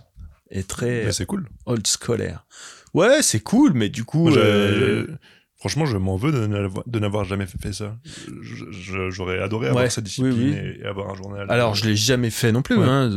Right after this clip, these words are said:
Speaker 1: On est d'accord que c'est un truc que je fais depuis une
Speaker 2: Ouais,
Speaker 1: semaine, hein.
Speaker 2: mais sauf que tu as fait ce pas de réaliser que tu peux encore le faire.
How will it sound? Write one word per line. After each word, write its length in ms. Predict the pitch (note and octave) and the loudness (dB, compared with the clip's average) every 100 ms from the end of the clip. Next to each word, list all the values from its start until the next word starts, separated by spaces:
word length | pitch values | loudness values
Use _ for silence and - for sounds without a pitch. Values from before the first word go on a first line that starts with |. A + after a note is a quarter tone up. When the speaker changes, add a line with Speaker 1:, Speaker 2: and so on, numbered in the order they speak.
| F2 | 0
Speaker 1:
On 180 | F#2 G2 | 2 2
est 100 | G2+ | 0
d'accord 360 | G2 - C#3+ | 0 0 -2
que 100 | - | -2
c'est 160 | G2+ G2 | -2 -2
un 60 | |
truc 220 | F2+ A#2 - | -4 -8 -6
que 100 | G2+ | -6
je 100 | - | -4
fais 120 | A#2+ | -6
depuis 160 | - F#2+ | -4 -6
une 40 | |
Speaker 2:
Ouais, 40 | F#2+ | 0
Speaker 1:
semaine, 280 | C3 D#3+ | 2 2
hein. 120 | B2 C3 - - | 0 -4 -10 -4
Speaker 2:
mais 320 | A#2 A2+ G#2+ | 0 2 2
sauf 200 | G2 C3 | 0 0
que 100 | A#2+ F#2+ - - _ _ | -2 -2 -8 -20 _ _
tu 160 | - - | -4 -2
as 80 | G#2+ | 2
fait 140 | C#3 | 2
ce 140 | - | 4
pas 220 | G#2+ - C3 | 2 2 2
de 160 | G#2+ - | 2 0
réaliser 400 | A2+ A2+ A2 A#2+ | 0 2 2 0
que 100 | B2 | -2
tu 160 | - - | -4 -2
peux 200 | - B2+ | 4 4
encore 300 | A#2 A#2 A2 | 4 2 2
le 80 | |
faire. 360 | G2+ C#3+ D3+ - | 2 0 -2 -4